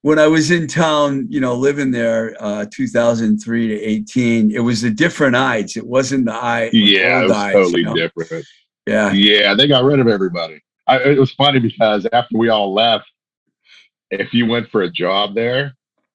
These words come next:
Speaker 2: Greg I would a-, have a whole list of people. He goes, "Do you know any of these people?
Speaker 1: <laughs>
Speaker 2: If you knew anybody on the list, you weren't working there."
Speaker 1: <laughs> Oh, man, that's funny.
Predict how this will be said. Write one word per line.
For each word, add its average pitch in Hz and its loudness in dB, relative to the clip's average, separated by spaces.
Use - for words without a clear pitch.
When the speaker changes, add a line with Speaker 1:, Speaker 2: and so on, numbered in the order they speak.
Speaker 2:
Greg 107 -2
I 113 -2
would 98 -4
a-, 101 -4
have 101 -6
a 101 -4
whole 135 0
list 131 -4
of 104 -10
people. 120 -4
He 90 -6
goes, 92 -8
"Do 110 -4
you 127 2
know 135 0
any 143 2
of 135 -2
these 143 0
people? 151 0
Speaker 1:
<laughs> - 2
Speaker 2:
If - -2
you 147 4
knew 147 2
anybody 160 0
on 156 -2
the 151 -2
list, 151 -4
you 127 -2
weren't 131 -4
working 120 -4
there." - -10
Speaker 1:
<laughs> - -20
Oh, 135 4
man, 135 4
that's 135 0
funny. 123 -2